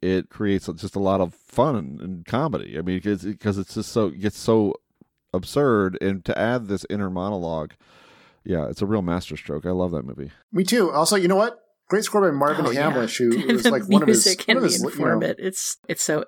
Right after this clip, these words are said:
Speaker 3: endlessly surprising.
Speaker 2: Yeah, had not been that prolific for a while, and it was one of his later, later, um, um, contributions. But, uh, yeah, it's really, really
Speaker 1: Yeah, he,
Speaker 2: fun.
Speaker 1: he did the score for B-, Bananas, uh, the Woody Allen films Bananas, uh, with a kazoo.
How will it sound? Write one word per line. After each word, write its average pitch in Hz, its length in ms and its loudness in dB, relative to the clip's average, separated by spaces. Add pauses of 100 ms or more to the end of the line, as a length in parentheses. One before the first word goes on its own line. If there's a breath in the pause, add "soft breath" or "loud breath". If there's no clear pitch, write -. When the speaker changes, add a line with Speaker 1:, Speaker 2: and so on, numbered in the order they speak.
Speaker 3:
endlessly 156 500 -2
surprising. 160 600 -4
Speaker 2:
Yeah, - 320 -6
had 208 280 -2
not 175 240 0
been 135 140 0
that 135 180 2
prolific 139 440 -2
for 117 140 -4
a 113 60 2
while, 123 280 2
and 110 80 0
it 113 40 -2
was 113 140 -4
one 127 100 -2
of 113 60 -2
his 107 140 -4
later, 107 380 -4
later, 110 300 -8 (120)
um, 107 340 -6 (540 loud breath)
um, 110 500 -2
contributions. 123 720 -4
But, 110 200 -2
uh, 104 240 -2
yeah, 110 180 -4
it's - 160 -12
really, 110 300 -2 (100)
really 110 200 -8
Speaker 1:
Yeah, - 80 -2
he, - 60 -2
Speaker 2:
fun. 110 260 2
Speaker 1:
he 123 80 6
did 127 140 2
the 104 80 0
score 104 280 0
for - 140 -6
B-, 85 240 -2
Bananas, 87 880 -2
uh, 87 120 0
the 85 180 -4
Woody 90 220 0
Allen 85 140 -2
films 85 280 -8
Bananas, 85 520 -2
uh, 78 80 0
with 82 160 -4
a 82 60 -10
kazoo. 98 760 0